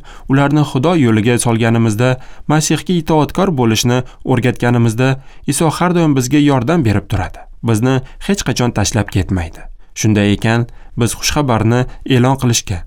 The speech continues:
Xudoga xizmat qilishga doim tayyor turishimiz kerak. Chunki kuchimiz manbai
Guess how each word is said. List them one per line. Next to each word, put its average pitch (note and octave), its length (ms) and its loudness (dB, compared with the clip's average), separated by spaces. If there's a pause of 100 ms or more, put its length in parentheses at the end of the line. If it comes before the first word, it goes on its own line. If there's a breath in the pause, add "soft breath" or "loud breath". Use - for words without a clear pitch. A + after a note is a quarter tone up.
(420 soft breath)
Xudoga D#3 320 0
xizmat D3+ 400 0
qilishga C3 400 0
doim C3 300 2 (180 loud breath)
tayyor C#3+ 300 2
turishimiz F#2+ 500 -2
kerak. - 320 -8 (400)
Chunki A2 320 0
kuchimiz A#2+ 480 0 (260 loud breath)
manbai D3 380 2